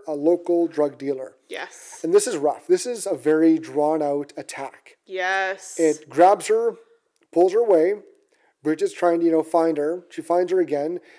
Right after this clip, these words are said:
Speaker 1: She gets bitten, slashed, clawed, and dragged away again.
Speaker 2: Yes.
Speaker 1: Bridget chases her again.
Speaker 2: Yeah.
Speaker 1: And also, Bridget's got a thing for taking pictures.
Speaker 2: Right.
Speaker 1: And her fr-, camera kinda goes off and gets the, the werewolf, and it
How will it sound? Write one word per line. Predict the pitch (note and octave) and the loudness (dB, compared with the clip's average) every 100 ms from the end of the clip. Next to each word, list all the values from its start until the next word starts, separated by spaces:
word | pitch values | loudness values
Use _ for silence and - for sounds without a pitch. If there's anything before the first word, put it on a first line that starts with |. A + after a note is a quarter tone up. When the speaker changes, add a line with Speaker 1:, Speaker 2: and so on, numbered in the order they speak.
| _ _ | _ _
Speaker 1:
She | - E3 | -4 -2
gets | D#3+ | -2
bitten, | - G#3+ A3+ F#3+ A3 _ - | 2 2 2 -6 -12 _ -14
slashed, | - - E3+ E3 D#3 - - | -12 -2 0 0 -4 -10 -4
clawed, | F3+ E3+ E3+ E3+ | 4 6 4 0
and | D#3 | -4
dragged | D#3 E3 D3+ | -2 -2 0
away | D#3+ | -2
again. | D3+ - D#3 D3+ C#3+ | -2 -2 -2 0 -2
Speaker 2:
Yes. | F#3 F3 F3+ - - - | -6 -8 -12 -18 -20 -4
Speaker 1:
Bridget | E3 E3+ - | 0 0 -4
chases | - G#3 G3+ E3 | -2 -2 -2 0
her | F3 A#3 E3 | 0 0 -2
again. | D#3+ C#3+ C3+ C#3 G3+ - - | -2 -2 -4 -4 -8 -14 -10
Speaker 2:
Yeah. | G#3 B3+ - F#3 | -6 -6 -4 2
Speaker 1:
And | F#3 | 4
also, | F#3+ E3+ | 4 2
Bridget's | F#3 G#3 F#3+ | 2 0 -2
got | F#3 | 0
a | - | 0
thing | F3+ | -4
for | D#3+ | -4
taking | E3+ D#3+ | -6 -4
pictures. | D#3+ D3+ - - - _ _ | -4 -8 -10 -20 -20 _ _
Speaker 2:
Right. | G#3+ G#3+ G3+ - - _ _ _ _ _ | -4 -4 -4 -16 -20 _ _ _ _ _
Speaker 1:
And | D#3 D#3+ D#3+ D#3 | -2 0 0 -2
her | |
fr-, | D#3 E3+ F3 | -4 -2 -2
camera | F3+ F3+ F3+ | 2 0 2
kinda | F3+ | 2
goes | E3 D#3 | 2 4
off | E3 E3+ E3 | 4 4 0
and | D3 D3 | -6 -6
gets | C#3+ D3+ - | -4 -4 -4
the, | D#3 D3 D3 C#3+ | 0 0 0 -4
the | D3+ | -6
werewolf, | C#3+ C#3+ C#3+ - | -2 -2 -2 -6
and | |
it | C#3+ | -12